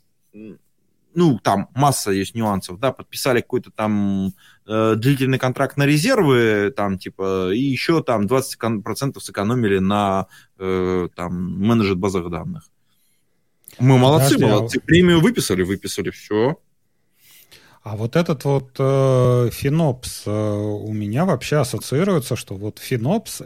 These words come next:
Speaker 2: это вот, э, облака. То есть это всё про то, что у нас там, не знаю, лямбда какая-нибудь стартует, не стартует, она висит прогретая, не прогретая, там,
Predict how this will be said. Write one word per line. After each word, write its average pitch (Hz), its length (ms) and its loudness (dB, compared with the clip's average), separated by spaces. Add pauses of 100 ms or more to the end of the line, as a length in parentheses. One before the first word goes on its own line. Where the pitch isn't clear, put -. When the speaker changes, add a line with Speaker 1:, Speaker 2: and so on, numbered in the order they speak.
Speaker 2:
это 139 300 -2
вот, 120 420 -4
э, 113 420 -2
облака. 120 560 -2 (240)
То 110 140 -8
есть 101 240 -8
это 123 200 -4
всё 120 300 -2
про 110 220 -6
то, 113 260 -4
что 95 380 -12 (460)
у 120 60 -2
нас 117 280 -2
там, 101 360 -8
не 104 100 -4
знаю, 95 340 -8
лямбда 107 380 0
какая-нибудь 95 480 -8
стартует, 113 640 -6
не 98 100 -6
стартует, 175 800 -4
она 101 220 -4
висит - 420 -8
прогретая, 95 600 -8
не 90 140 -8
прогретая, 135 800 -2
там, 104 300 -8